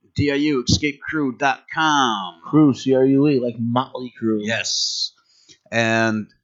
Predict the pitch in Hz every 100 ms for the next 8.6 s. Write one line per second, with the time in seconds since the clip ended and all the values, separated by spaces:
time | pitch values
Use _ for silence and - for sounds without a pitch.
0 | _ - 123 120 123 - 135 127 151 135
1 | 120 131 123 127 135 123 117 123 113 120
2 | - 120 117 110 - _ 117 123 117 123
3 | 135 113 143 139 127 120 104 - - 120
4 | 113 113 107 123 120 123 117 - 131 123
5 | 120 123 117 123 151 131 113 104 - -
6 | _ _ - 127 143 147 135 143 _ 165
7 | 175 208 120 147 175 190 - - 208 220
8 | 214 196 185 156 123